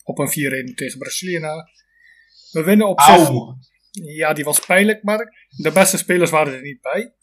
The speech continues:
Speaker 1: Ik heb wel gekozen om, eh, Messi meteen af te serveren.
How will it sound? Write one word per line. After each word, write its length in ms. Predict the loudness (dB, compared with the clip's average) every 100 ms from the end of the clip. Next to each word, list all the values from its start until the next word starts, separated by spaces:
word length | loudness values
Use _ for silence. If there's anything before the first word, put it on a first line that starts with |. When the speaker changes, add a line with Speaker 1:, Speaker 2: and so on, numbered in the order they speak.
| -20 -20 -20 _
Speaker 1:
Ik 60 | -4
heb 120 | 0
wel 140 | 2 0
gekozen 720 | 0 2 4 4 2 0 0
om, 240 | -2 -4
eh, 300 | -6 -6 -8
Messi 320 | -4 -2 0 -4
meteen 300 | -4 -4 -4
af 160 | -6
te 80 | -6
serveren. 580 | -4 -4 -4 -4 -6 -8